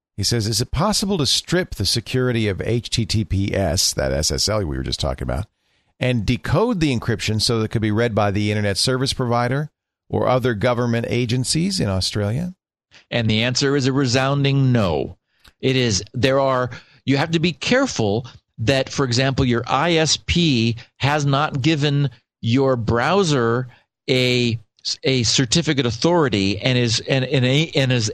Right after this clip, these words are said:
Speaker 2: able to proxy your H T T P S connections. But,
Speaker 1: But you
Speaker 2: um,
Speaker 1: would know
Speaker 2: and
Speaker 1: that
Speaker 2: pro-
Speaker 1: 'cause a certificate would say your I S P's name and not the site's name.
Speaker 2: Yes, it would show that the I S P had signed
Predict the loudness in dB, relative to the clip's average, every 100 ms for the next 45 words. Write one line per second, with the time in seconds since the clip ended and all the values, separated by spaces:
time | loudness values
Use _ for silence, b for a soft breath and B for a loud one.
0 | 0 2 2 -2 0 2 2 0 0 0
1 | 0 0 2 2 2 0 B B 0 0
2 | 0 0 2 0 0 2 0 2 -2 2
3 | 0 2 0 0 2 2 2 0 0 -2
4 | -6 B B B -2 0 0 -4 _ _
5 | _ _ -2 0 2 2 2 2 2 0
6 | 0 0 0 0 -2 -2 -4 -2 -2 0
7 | 0 0 -4 _ _ _ -2 0 0 0
8 | -2 0 0 0 0 0 -2 -2 -2 -2
9 | -6 -8 -8 -8 _ -2 -2 -2 -4 -4
10 | -6 -10 -14 _ _ 0 0 2 0 0
11 | 2 2 2 2 0 0 2 2 2 0
12 | -2 0 2 2 0 0 2 2 2 2
13 | 2 0